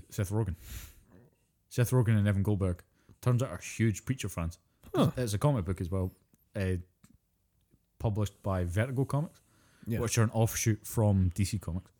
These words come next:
Speaker 2: Yeah.
Speaker 1: Or they now are anyway. I think they might be a separate independent company, but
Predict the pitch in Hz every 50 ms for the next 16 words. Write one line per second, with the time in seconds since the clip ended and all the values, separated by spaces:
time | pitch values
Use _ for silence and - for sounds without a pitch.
0 | _ _ _ - 98 95 127 - _ _ - 117 107 87 98 92 104 117 110 95
1 | 85 85 87 90 90 85 80 80 80 - _ _ _ _ _ _ _ _ _ _
2 | _ _ _ _ - - 135 120 110 110 127 123 107 104 98 87 - - 117 -
3 | - 107 - 107 101 98 90 - - 107 107 98 101 101 - - 107 104 101 -
4 | 104 92 87 87 82 - _ _ _ - 85 -